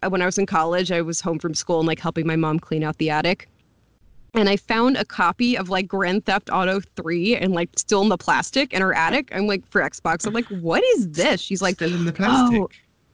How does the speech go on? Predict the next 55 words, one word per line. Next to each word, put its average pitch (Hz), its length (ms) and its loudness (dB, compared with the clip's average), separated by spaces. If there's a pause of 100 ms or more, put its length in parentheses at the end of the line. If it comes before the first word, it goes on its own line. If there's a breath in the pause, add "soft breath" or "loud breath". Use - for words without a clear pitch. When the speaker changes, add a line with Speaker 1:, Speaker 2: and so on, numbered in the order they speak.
Speaker 1:
Yeah, 247 260 4 (160 soft breath)
she, 302 240 -6
like, 285 280 0
didn't, 285 220 -4
and 262 160 4
that, 285 160 -2
like, 262 160 -2
Miami 220 400 0
Vice, 185 300 -4
that's - 120 -10
another 202 240 -2
one, 151 120 -4
right? 165 180 -2
Like, 196 160 0
they, 220 100 4
they 226 200 2
both 233 220 0
were, 247 100 0
like, 226 140 0
still 208 260 0
in 226 80 4
the 214 60 0
plastic 170 440 -2
wrap. 240 220 2 (420 soft breath)
I'm 269 80 2
like, 311 160 0 (140)
"What 208 320 0 (120)
is 311 80 -6
this 427 200 0
from?" 208 220 0
She's - 200 -4
like, 254 220 -2
"Oh, 330 140 4
your 302 240 4
uncle 262 360 2
bought 226 320 0
you 233 140 0
those, 208 300 -2
but - 120 -4
I 202 80 0
thought 240 260 0 (180)
they 233 100 0
were 220 160 -2 (100)
too 254 180 0
mature 220 480 0
for 202 180 -6
you 196 180 0
and 196 100 2
your 180 80 0
sister. 185 460 -2
I, 185 160 -4
I, 196 120 0
like, 196 160 0
hid 202 260 2
'em. 180 240 2